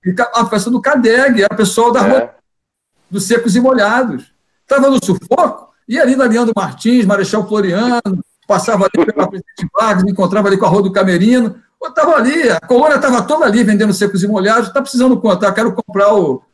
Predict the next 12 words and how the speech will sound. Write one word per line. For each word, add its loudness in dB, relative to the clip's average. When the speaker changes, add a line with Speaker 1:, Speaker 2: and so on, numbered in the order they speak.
Speaker 1:
o -6
passe -2
do 0
Bismarck -2
ali -2
na 0
esquina." -6
Ia 2
lá, 0
comprava -4
o -6
Bismarck. -4